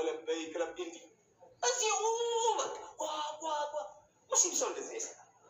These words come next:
ይሄ እስልምና አይደለም። ይሄ ከእስልምና በጣም የወጣ ነው። በሌላው ደግሞ የሚያስገርም አሁን የመጣው ምንድን ነው? የሚዜ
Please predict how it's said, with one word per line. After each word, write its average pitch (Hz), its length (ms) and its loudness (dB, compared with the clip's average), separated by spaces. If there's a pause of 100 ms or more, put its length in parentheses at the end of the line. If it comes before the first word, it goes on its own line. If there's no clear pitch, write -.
(120)
ይሄ 370 100 2
እስልምና 392 380 4
አይደለም። - 320 0 (500)
ይሄ 302 120 2
ከእስልምና 320 440 2
በጣም 339 260 6
የወጣ 202 280 -2 (100)
ነው። - 120 -8 (180)
በሌላው 302 500 4
ደግሞ 330 200 -2
የሚያስገርም 294 520 2
አሁን 285 140 8
የመጣው 269 280 2
ምንድን 285 160 2
ነው? 440 100 4 (460)
የሚዜ 339 420 2